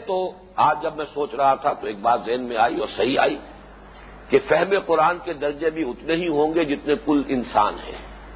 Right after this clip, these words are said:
جیسے وہ مقولہ ہے کیا، طرق الی اللہ ہے کعدد انفاس الخلق، اللہ تعالی کا تقرب حاصل کرنے کے راستے اتنے ہی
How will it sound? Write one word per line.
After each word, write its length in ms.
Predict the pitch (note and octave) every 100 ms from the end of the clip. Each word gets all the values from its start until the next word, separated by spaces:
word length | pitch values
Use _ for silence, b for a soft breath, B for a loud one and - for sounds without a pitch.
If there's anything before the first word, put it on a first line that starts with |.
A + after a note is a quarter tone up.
| - - - - - - - -
جیسے 300 | A#2+ C#3 - D3+
وہ 120 | D#3 C#3
مقولہ 440 | C3+ D3+ F3+ F3+ C3
ہے 160 | A2+ D#2+ - - - - - - -
کیا، 120 | B2 C3 -
طرق 320 | G3+ B3+ C4+ A#3+ A3+
الی 140 | F#3
اللہ 360 | D#3+ C#3 D3 C3+
ہے 140 | A2 F#2+ - - - -
کعدد 560 | D#3 - F#3+ G#3 A3+ A3 B3
انفاس 540 | G3 F3 - D#3 - F3+
الخلق، 480 | D#3+ - C3+ - - - - - - - - - - B B B B B
اللہ 340 | D#3 F3 F3 D#3+
تعالی 480 | D#3+ E3 F#3+ G3+ G3+ F#3+ -
کا 120 | E3 D#3
تقرب 600 | D#3 - F#3+ G3 A#3 G#3
حاصل 380 | C3+ D3 D#3 E3+ -
کرنے 340 | D3 C3+ D3
کے 180 | C3+ D#3
راستے 440 | A#2+ A#2+ C3 - D#3
اتنے 340 | C#3 C3 D#3+ G#3
ہی 140 | G#3+